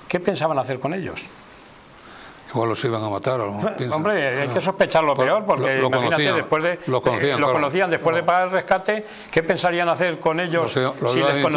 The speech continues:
Speaker 2: identificar,
Speaker 1: Porque eran
Speaker 2: claro.
Speaker 1: amigos,
Speaker 2: Claro,
Speaker 1: habían
Speaker 2: claro.
Speaker 1: quedado para la compra-venta
Speaker 2: Eran
Speaker 1: de un
Speaker 2: del
Speaker 1: coche.
Speaker 2: grupo, eran del
Speaker 1: Y,
Speaker 2: grupo.
Speaker 1: y además eran tíos peligrosos porque han tenido que intervenir los geos.
Speaker 2: Sí, sí.
Speaker 1: De hecho, creo, me, me parece que incluso,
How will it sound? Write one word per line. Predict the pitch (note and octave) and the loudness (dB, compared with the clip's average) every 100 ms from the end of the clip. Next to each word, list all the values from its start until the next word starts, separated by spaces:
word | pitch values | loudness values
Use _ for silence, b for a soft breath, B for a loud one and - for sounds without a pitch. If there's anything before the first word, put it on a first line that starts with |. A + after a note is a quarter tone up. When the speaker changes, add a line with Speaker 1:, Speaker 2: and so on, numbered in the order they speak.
| C#3 | 2
Speaker 2:
identificar, | G3+ C#3+ C3+ | 2 4 4
Speaker 1:
Porque | E3 | 4
eran | G3+ | 2
Speaker 2:
claro. | G#3+ C3+ | 2 0
Speaker 1:
amigos, | D#3+ A3+ F3+ B2 | -2 0 0 0
Speaker 2:
Claro, | A2+ A2+ | 0 0
Speaker 1:
habían | E3+ | 0
Speaker 2:
claro. | F3 | 2
Speaker 1:
quedado | F3 F3+ | 2 4
para | E3+ | 2
la | D3+ | 2
compra-venta | D#3+ E3 D#3+ D#3 C#3 | 0 0 0 0 0
Speaker 2:
Eran | C3+ C#3 | 0 2
Speaker 1:
de | C3+ | 2
un | |
Speaker 2:
del | C#3 | 2
Speaker 1:
coche. | C#3+ | 0
Speaker 2:
grupo, | C3 A2 | 2 2
eran | A#2+ A#2 | 2 0
del | G#2+ | -2
Speaker 1:
Y, | |
Speaker 2:
grupo. | A2 | 0
Speaker 1:
y | A#2+ | 2
además | B2+ B2+ D3+ | 2 2 2
eran | F3 E3+ | 2 0
tíos | E3 D#3+ | -2 -2
peligrosos | E3 E3 E3+ E3+ G3+ | 0 0 0 -2 -2
porque | - C#3+ | 0 0
han | |
tenido | C#3+ D#3 D#3 | 0 -2 -2
que | D#3+ | -2
intervenir | D#3 C3+ C3 B2 | -2 -2 -2 -4
los | G2+ - | -4 0
geos. | F#3+ F#3+ - | 0 -2 -6
Speaker 2:
Sí, | C3+ A2 | -4 -2
sí. | G#2 G2 | -2 -2
Speaker 1:
De | C3+ | -2
hecho, | C#3+ G3+ F#3+ | 0 -2 0
creo, | D3 D#3+ G3 F#3 A2 | 0 2 2 0 -2
me, | A#2 A#2+ | -6 -8
me | G2+ A#2 B2+ | -8 -6 -2
parece | C3 C3 F3+ | -2 -2 -2
que | E3+ C3+ | -2 -2
incluso, | B2 A2 C#3+ D3+ F#3+ | -4 -6 -6 -2 -2